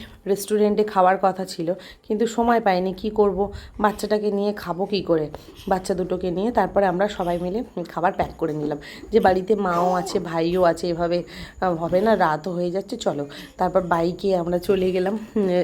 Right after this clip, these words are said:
একইভাবেই এসছি। উম, তো হচ্ছে, উম, ছেলে আমার কোলে, আর মেয়ে হচ্ছে, উম, উল্টোভাবে নিয়েছি এবারে মেয়েকে,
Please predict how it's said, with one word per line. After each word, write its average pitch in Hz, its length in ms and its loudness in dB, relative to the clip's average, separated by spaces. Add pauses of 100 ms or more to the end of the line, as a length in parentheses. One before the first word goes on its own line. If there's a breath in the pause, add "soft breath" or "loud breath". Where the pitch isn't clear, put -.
একইভাবেই 208 720 2
এসছি। - 320 -4 (460 loud breath)
উম, 180 260 0 (360)
তো 170 160 2
হচ্ছে, 165 280 -2
উম, 170 240 -4
ছেলে 190 340 4
আমার 185 240 2
কোলে, 220 380 0 (280 loud breath)
আর 185 140 4
মেয়ে 180 300 2
হচ্ছে, 180 400 0
উম, 170 500 2
উল্টোভাবে 185 520 2
নিয়েছি 160 400 -2
এবারে 156 220 4
মেয়েকে, 151 400 -4